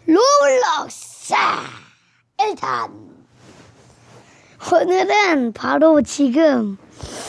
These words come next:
로블록스에 들어왔는데 저거 경찰과 도둑을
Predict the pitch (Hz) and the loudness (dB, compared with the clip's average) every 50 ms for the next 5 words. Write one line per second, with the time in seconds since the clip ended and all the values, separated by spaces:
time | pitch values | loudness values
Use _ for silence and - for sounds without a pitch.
0 | - - - - 262 269 294 294 302 359 359 349 359 - - - 320 302 277 254 | -16 -16 -10 -4 0 0 2 2 4 4 4 4 2 2 0 0 0 0 0 0
1 | 208 - 240 254 254 254 254 254 247 247 247 247 254 262 262 254 233 220 208 196 | 0 0 0 0 2 2 2 2 0 0 0 0 0 0 0 0 0 -2 -4 -8
2 | - _ _ _ _ _ _ _ _ _ _ _ _ _ _ _ _ _ _ _ | -12 _ _ _ _ _ _ _ _ _ _ _ _ _ _ _ _ _ _ _
3 | _ _ _ _ _ - - - 247 247 339 349 269 254 - - - _ _ _ | _ _ _ _ _ -16 -10 -8 -8 -4 -2 -2 -2 -2 -4 -6 -12 _ _ _
4 | _ _ _ - - 311 330 247 - 381 339 302 330 302 254 285 277 254 302 285 | _ _ _ -4 -2 0 0 0 0 0 0 2 2 2 2 0 0 0 -2 0
5 | 294 320 294 254 214 202 | 2 2 2 2 0 -4